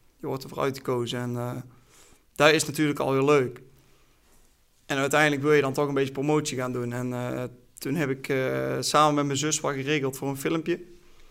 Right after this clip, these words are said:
En dat filmpje is, eh, ja, redelijk viral gegaan op Facebook en op Instagram. Veel leuke reacties gehad.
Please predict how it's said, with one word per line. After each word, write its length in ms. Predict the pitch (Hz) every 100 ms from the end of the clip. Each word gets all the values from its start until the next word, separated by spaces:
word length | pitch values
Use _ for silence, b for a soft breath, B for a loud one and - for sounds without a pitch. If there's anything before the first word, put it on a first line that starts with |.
| b -
En 120 | -
dat 100 | 143
filmpje 400 | 143 156 151 143
is, 200 | 139 139
eh, 320 | 143 139 135 131 131 - _
ja, 140 | - 131
redelijk 360 | 123 143 135
viral 420 | - 147 147 143
gegaan 280 | 135 135 135
op 80 | 131
Facebook 440 | 139 147 139 135
en 140 | 139 131
op 140 | 127
Instagram. 500 | 147 151 135 143 180 - - - -
Veel 200 | 156 156
leuke 200 | 156 -
reacties 420 | 143 151 151 156
gehad. 320 | 147 156 -